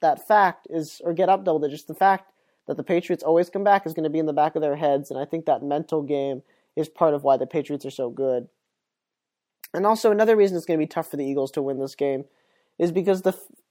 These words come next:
fatigue doesn't seem to affect the Patriots as much as everyone else. We talk about, like,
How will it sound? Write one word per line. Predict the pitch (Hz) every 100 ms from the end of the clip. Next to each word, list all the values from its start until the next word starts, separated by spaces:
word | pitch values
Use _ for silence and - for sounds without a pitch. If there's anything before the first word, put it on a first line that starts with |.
| -
fatigue | 190 - 285 294 208
doesn't | 208 208 175
seem | 196 196
to | 165
affect | 151 180 175 -
the |
Patriots | 139 160 156 151 135
as | 127
much | 131 135
as | 139
everyone | 135 131 117
else. | 123 117 _ _ _ _ -
We |
talk | 170 226 226
about, | 202 190 185 147
like, | 147 139